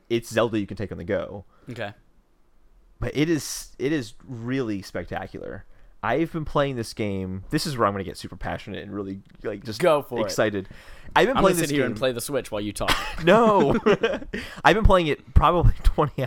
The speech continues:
Speaker 1: hours, like, something insane. Uh, I've not stopped playing this game. It, I guess the best way to put it is that the two D games had a sense of exploration to them,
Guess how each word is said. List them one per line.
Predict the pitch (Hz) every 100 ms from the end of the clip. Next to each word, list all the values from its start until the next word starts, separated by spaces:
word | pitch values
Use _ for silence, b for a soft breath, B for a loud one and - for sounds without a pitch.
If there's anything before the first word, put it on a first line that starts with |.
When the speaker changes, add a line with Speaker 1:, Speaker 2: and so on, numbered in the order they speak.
| -
Speaker 1:
hours, | 117 104 117 - -
like, | 120
something | - 170 160
insane. | 143 - - 131 113 95 104 b b b b b - 123
Uh, | 117 107 95 92 - -
I've | 117 127
not | 131 107
stopped | 113 101
playing | 104
this | 101 -
game. | 92 95 101 - _ _ _ _
It, | 127 131 _ _ _ _ _ _ _ _ _ _ _ _ _ _ -
I | 147
guess | 165
the | 151
best | 147 175
way | 190
to | 139
put | - 110
it | 87 - _ _ _ b b b b _ -
is | 113 110 107 107
that | 98 95 90 - - b b b -
the | 110 117
two | - 190 190
D | 185
games | 139 123 117 113
had | 127 107
a |
sense | 98 117 -
of | 104
exploration | 95 - 95 92 95 - 92
to | 110
them, | 110 113